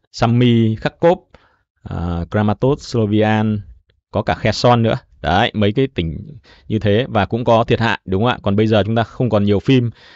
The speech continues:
và con số thiệt hại nó khơi khơi như những ngày trước nữa. Còn trong Bakhmut thì, ờ, gần như là Ukraine mất thêm nốt không phẩy năm phần trăm và họ chỉ còn lại một tí thôi. Còn hơi thở tàn trong Bakhmut thôi. Tuy nhiên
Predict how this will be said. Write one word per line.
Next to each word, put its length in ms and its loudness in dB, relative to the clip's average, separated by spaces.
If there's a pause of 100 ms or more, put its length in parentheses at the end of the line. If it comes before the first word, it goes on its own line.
(200)
và 180 0
con 160 0
số 160 0
thiệt 140 0
hại 180 -2
nó 60 0
khơi 200 0
khơi 220 2
như 100 0
những 120 -2
ngày 140 0
trước 180 -2
nữa. 240 0 (420)
Còn 200 -2
trong 200 0
Bakhmut 380 2 (100)
thì, 280 0
ờ, 460 -2
gần 200 -2
như 180 2
là 200 0
Ukraine 320 -2
mất 200 -2
thêm 280 0
nốt 180 -2 (260)
không 180 -2
phẩy 100 -4
năm 160 -2
phần 120 -4
trăm 200 0 (180)
và 140 -2
họ 200 -2
chỉ 120 -8
còn 160 -4
lại 100 -4
một 140 -6
tí 180 0
thôi. 160 0 (480)
Còn 200 -4
hơi 200 0
thở 260 0
tàn 260 0
trong 140 -2
Bakhmut 340 -2
thôi. 100 -2 (460)
Tuy 120 4
nhiên 280 4